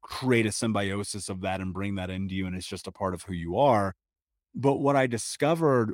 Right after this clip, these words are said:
more and more and more and more, and I've done yoga around the world in all these different environments, on all these different types of yogas, all these different types of meditations and integrative work and all the things. But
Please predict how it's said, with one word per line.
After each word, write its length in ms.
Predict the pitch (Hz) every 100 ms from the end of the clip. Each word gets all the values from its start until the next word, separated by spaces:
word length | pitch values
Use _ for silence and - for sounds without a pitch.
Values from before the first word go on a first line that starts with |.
| -
more 380 | 120 131 131 123
and 100 | 120
more 220 | 110 101
and 100 | 104
more 240 | 107 101
and 100 | 95
more, 580 | 101 127 139 117 98 95 _ _ _ -
and 180 | 127 -
I've 220 | 120 147
done 260 | 143 131 113
yoga 540 | 107 104 104 98 92 - _ -
around 360 | 107 107 98
the 80 | 87
world 680 | 87 95 127 139 135 131 127 -
in 120 | 101
all 160 | 98 98
these 180 | 98 90
different 320 | 90 78 82
environments, 880 | 85 101 113 135 127 127 127 123 110
on 80 |
all 120 | 98 95
these 180 | 90
different 380 | 90 92 - 87 -
types 460 | - 123 135 -
of 80 | 123
yogas, 720 | 127 123 123 123 120 120 113 - _ _
all 120 | 104
these 160 | 104 101
different 260 | 101 -
types 280 | 110 98 -
of 60 | -
meditations 1160 | 92 80 - - 151 143 - 135 135 135 123
and 240 | 98 90 85 - _ -
integrative 800 | 120 - 90 104 131 143 135 123
work 420 | 123 131 127 -
and 140 | 90 80 -
all 300 | 120 151 139
the 120 | 117
things. 420 | - 113 101 95
But 240 | - 95